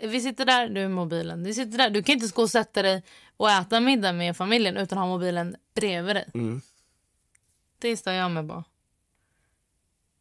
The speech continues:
Speaker 2: Vi slänger den där mobilen bara.
Speaker 1: Vi ska få vårt första barn i april. Era bästa relationstips till nya föräldrar?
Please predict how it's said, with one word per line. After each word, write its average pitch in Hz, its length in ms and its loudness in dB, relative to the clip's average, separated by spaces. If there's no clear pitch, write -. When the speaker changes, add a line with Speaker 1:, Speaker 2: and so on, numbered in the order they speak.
Speaker 2:
Vi 123 100 -4
slänger 120 320 0
den 107 80 -2
där 92 80 -8
mobilen 65 340 -12
bara. - 100 -16
Speaker 1:
Vi 240 200 -2
ska 247 140 -2
få 254 240 6
vårt 226 160 0
första 240 320 0
barn 202 260 4
i 185 60 2
april. 254 380 0
Era 214 160 2
bästa 202 260 -2
relationstips 185 640 -4
till 190 100 -4
nya 175 220 -2
föräldrar? 175 440 -2